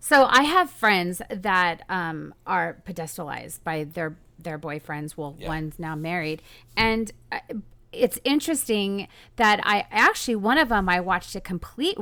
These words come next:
Speaker 1: role shift. Um, when they started dating, he was, like, a complete player, and she kind of knew it, but didn't really wanna lead on to, you know, letting him know that she knew about it.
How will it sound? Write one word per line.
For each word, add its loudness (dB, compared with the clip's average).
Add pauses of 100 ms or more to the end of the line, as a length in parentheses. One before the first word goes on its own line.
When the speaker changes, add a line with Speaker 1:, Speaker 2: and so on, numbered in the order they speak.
Speaker 1:
role 4
shift. -8 (280)
Um, 2
when 0
they 0
started -4
dating, -2
he -8
was, -4
like, -8
a -16
complete -14
player, 4 (340)
and 0
she -4
kind -2
of -6
knew 0
it, 0
but -6
didn't -6
really -6
wanna -6
lead -4
on 0 (220)
to, -6 (140)
you -4
know, 0 (220)
letting -2
him -4
know 0
that -4
she -6
knew -2
about 0
it. -2